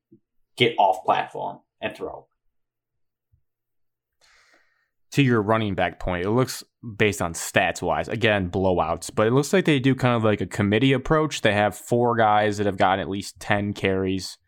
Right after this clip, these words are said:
Speaker 2: Top guy with twenty-three, second guy with eighteen. So it's not like they have an absolute workhorse to
Speaker 1: I,
Speaker 2: worry
Speaker 1: I'm
Speaker 2: about.
Speaker 1: extremely nervous for this game. I could see this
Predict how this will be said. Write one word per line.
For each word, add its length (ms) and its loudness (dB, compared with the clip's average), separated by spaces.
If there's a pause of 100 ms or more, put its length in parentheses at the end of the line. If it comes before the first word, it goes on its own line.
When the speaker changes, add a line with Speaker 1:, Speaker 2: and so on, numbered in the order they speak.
(340)
Speaker 2:
Top 260 0
guy 120 2
with 140 -2
twenty-three, 560 -4
second 260 -4
guy 80 -2
with 160 -4
eighteen. 540 -12
So 100 -4
it's 140 -4
not 160 0
like 240 -6
they 100 -4
have 160 -6
an 200 -8 (100)
absolute 440 -6
workhorse 760 -6
to 100 -6
Speaker 1:
I, 100 0
Speaker 2:
worry 100 0
Speaker 1:
I'm 120 2
Speaker 2:
about. 160 2
Speaker 1:
extremely 500 -4
nervous 280 -12
for 100 -14
this 140 -8
game. 260 -16
I 80 2
could 140 -4
see 220 -2
this 360 -4